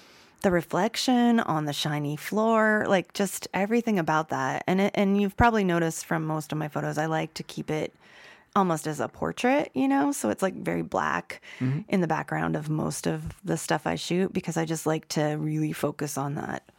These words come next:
Speaker 1: one
Speaker 2: Yeah.
Speaker 1: person.
Speaker 2: I noticed something about this one. It was that he was, uh, he has a tattoo, I think, of Prince, but then he's also got a Jaco Pastorius
Speaker 1: Oh, interesting.
Speaker 2: strap.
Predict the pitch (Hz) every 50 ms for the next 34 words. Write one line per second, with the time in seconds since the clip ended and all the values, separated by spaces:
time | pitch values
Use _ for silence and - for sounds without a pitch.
0 | - - - - - - - - - - 127 131 113 107 104 85 90 - - -
1 | - - - - - - 92 92 - 160 156 _ - - - - 101 101 101 95
2 | 95 87 87 - - 90 90 - 92 90 85 85 82 - 82 - - - 87 87
3 | 87 85 107 - - - - - - - - 101 101 - 101 98 101 - - _
4 | _ _ _ _ _ _ _ _ - - 90 82 85 87 92 95 - 101 _ _
5 | _ _ - - - _ _ _ _ _ - 127 113 - - - - 110 107 107
6 | - - 107 98 92 92 90 - - - - - - 85 - _ - - - 110
7 | 98 98 - - - - - - 101 101 98 98 110 _ _ _ _ _ _ _
8 | _ - 113 110 110 107 - - - 82 80 80 - 92 92 - - - 110 95
9 | - - 104 95 92 92 87 - - - - _ _ _ _ _ - - - 214
10 | - 139 180 202 - 185 170 - - 143 139 139 147 170 165 165 - - 98 -
11 | - -